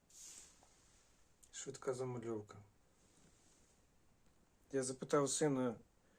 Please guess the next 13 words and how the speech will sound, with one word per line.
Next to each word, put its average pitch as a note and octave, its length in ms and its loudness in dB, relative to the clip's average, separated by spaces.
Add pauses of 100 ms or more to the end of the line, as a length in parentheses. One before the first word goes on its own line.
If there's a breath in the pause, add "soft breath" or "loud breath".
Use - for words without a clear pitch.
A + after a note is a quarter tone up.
(380 soft breath)
що - 180 0
намалювати. C3+ 760 4 (480)
Син D#3 260 -2
сказав: B2 520 0 (600)
«Намалюйте C3 460 0
правду». A2 440 0 (2250)
Ну, C#3 220 0
ось D#3+ 120 -2
така C#3 200 -6
в C3+ 40 -4
мене C3 120 -2
вийшла C3 240 -4
правда. B2 460 -4